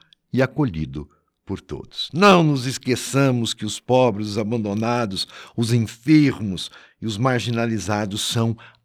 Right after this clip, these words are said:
a carne de Cristo, nos ensina o Papa Francisco. Forte esta palavra, não é?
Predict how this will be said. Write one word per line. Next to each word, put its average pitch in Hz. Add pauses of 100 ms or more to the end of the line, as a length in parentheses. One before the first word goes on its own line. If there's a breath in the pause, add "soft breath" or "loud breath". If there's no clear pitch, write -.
a 113
carne 101 (280 soft breath)
de 87
Cristo, 95 (680 soft breath)
nos 87
ensina 95
o 92
Papa 85
Francisco. 87
Forte 87 (460 loud breath)
esta -
palavra, 78
não 76
é? 98